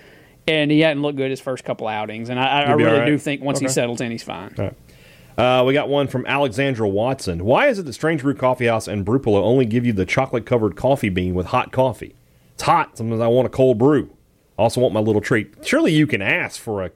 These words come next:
Speaker 2: a coffee bean, right?
Speaker 1: They would probably give it to you. I frequently it, it, tell them, well, I don't know, that's Brupolo. I'm always at Starkville. I
Speaker 2: Mm-hmm.
Speaker 1: usually tell them not to give me a coffee bean 'cause I,
Speaker 2: You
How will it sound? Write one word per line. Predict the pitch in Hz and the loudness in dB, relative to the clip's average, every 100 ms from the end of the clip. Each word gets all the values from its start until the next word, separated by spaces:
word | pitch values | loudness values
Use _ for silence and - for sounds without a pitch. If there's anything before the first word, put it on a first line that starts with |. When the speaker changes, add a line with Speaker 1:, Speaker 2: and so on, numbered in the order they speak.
| - | -16
Speaker 2:
a | |
coffee | 87 - 311 110 | -4 0 0 -2
bean, | 80 78 | -8 -10
right? | 170 | 2
Speaker 1:
They | 294 | 2
would | 180 | 2
probably | 175 160 127 131 | 2 0 -2 -2
give | 147 | -2
it | 147 | -2
to | - | -4
you. | 131 | -2
I | - 269 | 0 -2
frequently | 269 202 240 156 151 139 - _ | -2 -4 -4 -2 0 -2 -6 _
it, | 185 - | -6 -4
it, | 196 - - - | -10 -10 -20 -6
tell | - 359 | 2 2
them, | 349 262 196 - _ | 4 2 0 -4 _
well, | 180 | 0
I | 208 | 4
don't | 214 | 2
know, | 175 | 2
that's | 180 - | 0 2
Brupolo. | 175 196 151 117 117 - | 2 2 -2 -6 -8 -2
I'm | 165 | 2
always | 180 175 147 | 6 6 4
at | |
Starkville. | 131 190 180 - - - - - | -2 0 0 0 -16 -20 -8 -4
I | |
Speaker 2:
Mm-hmm. | 381 | 0
Speaker 1:
usually | 440 208 | 4 2
tell | 160 202 | 4 2
them | 175 139 | 2 0
not | 160 - | -2 -2
to | 143 | -4
give | 127 | -4
me | 117 | -2
a | 110 | -4
coffee | - 117 | -6 -6
bean | 117 117 | -6 -4
'cause | - | 2
I, | |
Speaker 2:
You | 214 | 2